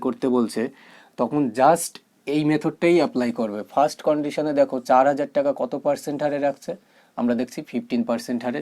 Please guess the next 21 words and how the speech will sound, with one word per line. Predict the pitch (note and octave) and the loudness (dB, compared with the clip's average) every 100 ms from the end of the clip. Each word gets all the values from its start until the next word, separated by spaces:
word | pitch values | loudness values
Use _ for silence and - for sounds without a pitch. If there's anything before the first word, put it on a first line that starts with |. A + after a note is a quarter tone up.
| B2 | -8
রাখছে। | G2 - - | -10 -14 -10
তাহলে | G#2 G#2 A2+ _ _ _ _ _ _ - | -8 -8 -12 _ _ _ _ _ _ 0
চার | A2 B2 | 0 0
হাজার | C3 C3 - | -4 -6 -6
টাকা | C3 C3 | -2 -2
রাখছে | B2+ - - A#2+ - _ - | -4 -8 -8 -8 -10 _ -14
ফিফটিন | - A#2+ - B2 A#2+ | -8 -6 -4 -6 -4
পার্সেন্ট | C3 - A#2+ G#2+ | -6 -4 -6 -6
হারে। | G#2 A2 - - - - - _ _ _ _ _ _ - | -8 -8 -12 -20 -16 -16 -16 _ _ _ _ _ _ -12
আর | - | -10
সেকেন্ড | - B2 C#3+ C3+ | -4 -2 -2 -2
কন্ডিশনে | C#3+ C3 C3 B2+ A#2+ A#2+ - | -2 -2 -2 -2 -2 -4 -2
ছ | A#2+ B2 | 2 2
হাজার | B2 B2+ - | 2 -4 -6
টাকা | B2+ B2 A#2+ | 0 0 0
আসল, | B2+ B2 - _ _ _ _ _ _ _ _ - | -2 -6 -6 _ _ _ _ _ _ _ _ -12
ছ | A2+ A2+ | -2 0
হাজার | A#2 B2 - | 0 -4 -6
টাকা | B2 B2 | -2 -2
রাখছে | B2 - B2 | -2 -6 -8
কত | A#2 | -6